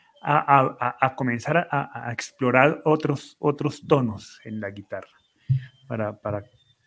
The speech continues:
para poder, para poder avanzar.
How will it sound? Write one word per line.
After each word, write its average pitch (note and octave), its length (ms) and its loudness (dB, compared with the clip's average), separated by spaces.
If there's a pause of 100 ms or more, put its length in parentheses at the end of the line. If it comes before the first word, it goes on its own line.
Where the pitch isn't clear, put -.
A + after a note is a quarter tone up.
para G2+ 240 -6
poder, G#2 440 -2 (420)
para A#2 240 -4
poder A2+ 220 2
avanzar. A2+ 680 0